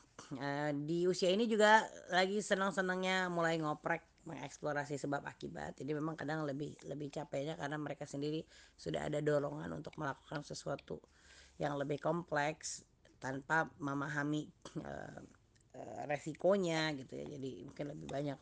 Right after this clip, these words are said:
tumpah, lebih banyak sesuatu yang jadi rusak misalnya. Kemudian meminta anak menyebutkan bagian-bagian gambar ini sudah mulai bisa ya.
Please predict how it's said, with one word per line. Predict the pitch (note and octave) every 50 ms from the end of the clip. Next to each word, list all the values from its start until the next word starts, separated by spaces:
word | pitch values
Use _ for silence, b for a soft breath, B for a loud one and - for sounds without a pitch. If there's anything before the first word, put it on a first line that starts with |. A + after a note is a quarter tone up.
| -
tumpah, | - E3+ F3 F3 F3 F3 - D3 D3 C#3+ C#3+ C#3+ D3 D3 C#3
lebih | C3 D3+ C3+
banyak | C3 C3 C3 C3+ C3+ C3 - - B B B B B B B B B B B B - - - - - - - - _ _ _ _ _ _ _ _ - - - _ _ _ _ - - - - -
sesuatu | - - D3 - - C#3 - - D3+
yang | C#3+ C3+ C3+
jadi | C3 C3 C3+ C3 C3 - D3
rusak | D3 - - - D3+ D3 D3 D3 - - -
misalnya. | A2+ - - - - - - - - - - - - - - - - - - - B B B B B B B B B B
Kemudian | - - D3+ D3 E3 F#3+ G#3 A3 A3 D3+ - - _ - -
meminta | - F#3 F#3 E3+ E3+ E3+ E3+ E3 E3+
anak | E3+ F#3 G3+ G3+ F#3
menyebutkan | F3+ F3 E3+ D#3+ E3 D#3+ - - F#3 G3 G3+ F#3+ F3
bagian-bagian | D#3 D3+ D3 D#3 D#3 D#3+ D#3 D3+ D3 C#3+ D3 D3+ D3 D3 D3
gambar | C#3+ C#3+ C#3+ D3 D#3 E3 E3+ F3 E3+ E3+
ini | F3+ F3+
sudah | - C#3+ C#3 C#3
mulai | C#3 C#3 C3+ C3+ C3 C3
bisa | C3+ C3 - - C3 B2 - - -
ya. | C3+ C3+ C3+ C3+ D#3 E3+